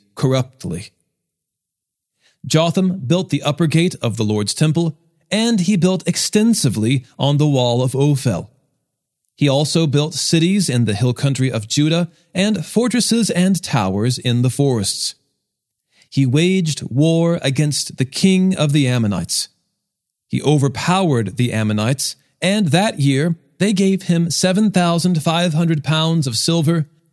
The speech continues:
sixty thousand bushels of wheat, and sixty thousand bushels of barley. They paid him the same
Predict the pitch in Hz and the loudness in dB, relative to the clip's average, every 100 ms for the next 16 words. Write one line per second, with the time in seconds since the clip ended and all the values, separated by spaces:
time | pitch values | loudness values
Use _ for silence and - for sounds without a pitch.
0 | _ - - 220 - - 190 175 165 160 | _ -4 0 0 0 0 2 2 0 0
1 | 156 160 135 160 160 139 135 123 127 202 | 2 0 0 0 0 0 0 0 2 0
2 | - - _ _ - 156 165 143 - 170 | -2 -8 _ _ -4 -2 0 0 0 0
3 | - - 160 139 139 139 143 117 135 123 | -2 -2 0 2 2 0 0 0 -2 0
4 | 123 117 120 120 95 113 107 92 85 _ | -2 -2 -2 -4 -2 -2 -2 -4 -6 _
5 | _ _ _ _ _ _ _ _ _ _ | _ _ _ _ _ _ _ _ _ _
6 | - 160 156 175 160 175 156 139 185 143 | 0 0 2 0 2 2 2 0 0 0
7 | 80 | -4